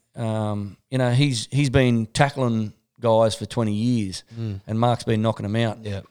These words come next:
Speaker 1: So that'll be the, that'll be the telltale for me where, and, and I'm gonna have, or we're gonna have Mark super fit. And
Speaker 2: Mm.
Speaker 1: there's, there's three or four things that we've worked on for Gal, 'cause we know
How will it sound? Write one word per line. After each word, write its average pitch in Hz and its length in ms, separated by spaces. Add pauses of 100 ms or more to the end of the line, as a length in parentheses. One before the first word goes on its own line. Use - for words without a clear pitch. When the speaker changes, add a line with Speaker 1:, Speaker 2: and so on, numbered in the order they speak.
(300)
Speaker 1:
So 117 220
that'll 143 200
be 131 180
the, 117 360
that'll 139 220
be 127 160
the 113 120
telltale 117 520
for - 120
me 117 280
where, 110 460
and, 117 340
and 143 200
I'm 170 100
gonna 139 160
have, 131 420
or 127 100
we're 147 180
gonna 131 160
have 120 420 (380)
Mark 127 320
super 151 340
fit. - 380 (560)
And 117 140
Speaker 2:
Mm. - 20
Speaker 1:
there's, 123 280
there's 127 400
three 165 280
or 151 60
four 143 200
things 139 300
that 120 80
we've 117 200
worked 127 280
on 131 340
for 135 300
Gal, 131 320
'cause 117 160
we 120 140
know 120 480